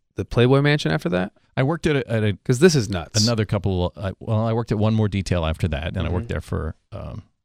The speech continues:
Speaker 2: a couple years, and then I moved on to the Playboy Mansion. They're like, "Hey, Chad, um, the detail at the Playboy Mansion has a vacancy. Do you think you would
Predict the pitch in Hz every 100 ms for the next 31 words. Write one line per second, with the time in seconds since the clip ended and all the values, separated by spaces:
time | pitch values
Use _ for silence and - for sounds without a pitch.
0 | _ _ _ _ _ - 117 117 90 71
1 | 90 - _ - - _ - 107 107 107
2 | 104 98 101 90 104 92 92 92 87 -
3 | 87 85 87 82 90 82 85 87 - _
4 | _ 87 87 113 160 208 - 71 76 87
5 | 92 156 156 73 65 - 131 87 80 73
6 | 71 65 92 - _ _ _ _ _ _
7 | _ 80 80 78 82 - _ _ _ _
8 | _ _ 98 104 90 85 101 107 90 82
9 | - 85 95 90 87 78 82 113 117 82
10 | 82 80 90 - 117 85 85 82 82 82
11 | 80 78 76